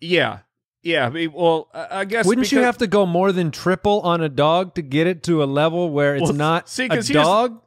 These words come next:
Speaker 1: here's, here's immediately where I went. I, like, my dog,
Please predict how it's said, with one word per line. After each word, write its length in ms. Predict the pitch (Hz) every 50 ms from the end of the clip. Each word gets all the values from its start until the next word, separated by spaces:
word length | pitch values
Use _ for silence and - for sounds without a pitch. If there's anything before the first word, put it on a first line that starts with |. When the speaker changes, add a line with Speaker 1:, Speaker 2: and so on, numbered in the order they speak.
| _ _ _
Speaker 1:
here's, 280 | - 269 294 269 220
here's 300 | 220 185 180 247 269 240 240
immediately 440 | 220 214 208 202 202 190 180 175
where 160 | 165 160 160 156
I 100 | 143 135
went. 380 | 127 131 120 107 - - _ _ _
I, 260 | 139 143 151 147 117
like, 260 | 127 147 151 151 143 139
my 160 | 151 151 170
dog, 480 | 175 185 180 175 170 170 170 165 156